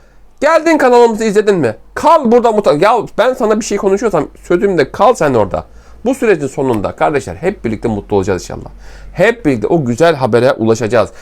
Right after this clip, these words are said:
Ve bu haber o kadar da uzun bir zaman almayacak. Biraz sabretmenizi rica ederim.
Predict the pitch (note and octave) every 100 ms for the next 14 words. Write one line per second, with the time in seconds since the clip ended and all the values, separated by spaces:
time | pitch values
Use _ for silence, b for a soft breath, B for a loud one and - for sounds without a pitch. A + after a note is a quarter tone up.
0 | B D#3 G3+ B3+ A#3+ G3+ E3 A3 G3+ E3
1 | C#3 D#3+ G3+ G#3 E3+ C3 E3 F#3 - C3+
2 | F#3 D#3+ A#2+ F#2+ - - - - C#3 G3+
3 | C#4+ - - F#3 F3+ F#3 E3+ D#3 C#3+ C#3